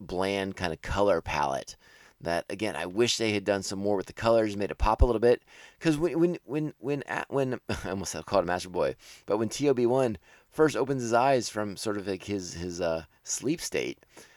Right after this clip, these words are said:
and we see, we, we meet Mitaka for the first time, the colors kinda pop, and you, and you, you sort of think that might be what you get the rest of this episode. But the white tones of the episode sort of, uh,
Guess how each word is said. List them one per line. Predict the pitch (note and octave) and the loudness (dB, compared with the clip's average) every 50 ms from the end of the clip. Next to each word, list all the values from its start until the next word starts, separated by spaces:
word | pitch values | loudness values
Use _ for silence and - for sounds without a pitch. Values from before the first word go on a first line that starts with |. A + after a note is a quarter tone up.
| _ _ _ _ - - | _ _ _ _ -4 -2
and | A2+ A2 | -2 0
we | A2 | 0
see, | G#2 - - - - | -2 -4 -4 -6 -2
we, | B2+ A2+ A2 G#2+ - - | -2 -2 -2 -2 -4 -4
we | G#2+ A2+ | -2 0
meet | G#2+ A#2 B2 - | 0 0 -2 -2
Mitaka | - G#2+ - A2 A#2 D#3 F3 - C#3+ - | -4 -4 0 2 2 2 2 2 -2 -4
for | - F2 | -4 -6
the | E2+ E2 | -8 -8
first | - E2 D#2 - | -6 -8 -8 -6
time, | - E2+ D2+ D2+ D#2 D2+ _ - - _ | -6 -6 -6 -6 -6 -10 _ -20 -16 _
the | - D3 - | -6 -4 -4
colors | - D#3+ G#3 D4 G4 F4+ - | -4 -2 -2 0 0 0 0
kinda | - F3 D3 B2+ | 0 0 0 0
pop, | - - - A3+ C#4+ - - - - - | 0 -2 -2 -2 0 0 -2 -2 -4 -4
and | A2+ B2 | -4 -2
you, | B2 - - | -2 -2 -2
and | A#2 B2+ B2 | -4 -4 -2
you, | B2 A#2+ - | -4 -6 -8
you | - B2+ B2+ | -10 -10 -10
sort | A#2 - D3+ D3+ | -8 -6 -2 -4
of | C3+ | -4
think | - - - E3 F3 D#3+ C3+ - | -4 -4 -2 -2 -2 -2 0 2
that | C3+ B2+ A#2+ | 2 2 2
might | B2 B2 | 2 -2
be | A2 B2 | -2 -2
what | A#2 A2+ G#2+ - | -2 -2 -4 -4
you | A2+ G#2 | -4 -2
get | F#2 A#2 - | -2 -2 -2
the | - | -2
rest | F#2 G2 - G#2 | -4 -4 -2 -2
of | G2+ G2 G#2+ - _ | -2 -4 -4 -10 _
this | - - G2 - - | -4 -4 -2 0 0
episode. | G3+ - D3+ - - G2 E2+ D#2 - - - - - - - - _ | 0 0 0 0 2 2 2 2 0 -4 -12 -16 -20 -20 -20 -12 _
But | - B2 C3 | 0 2 4
the | - B2 | 6 6
white | A2+ B2+ D#3+ F#3+ - | 8 8 6 6 4
tones | - B2+ A#2+ G2+ F2 E2 D#2+ D2+ D#2 D#2 - - _ _ _ _ _ _ _ _ _ - | 2 0 0 2 2 2 0 -2 -4 -6 -8 -14 _ _ _ _ _ _ _ _ _ 0
of | G#2+ A2 G2 | 0 2 2
the | F#2+ G2+ | 2 2
episode | G2 - F#2 F2 - G2 F#2 - | 0 0 -2 -4 -2 -2 -2 -2
sort | A2 A2 G#2+ | -2 -4 -4
of, | G2 F2 - - - | -4 -6 -8 -12 -8
uh, | - F#2 F#2 | -6 -6 -6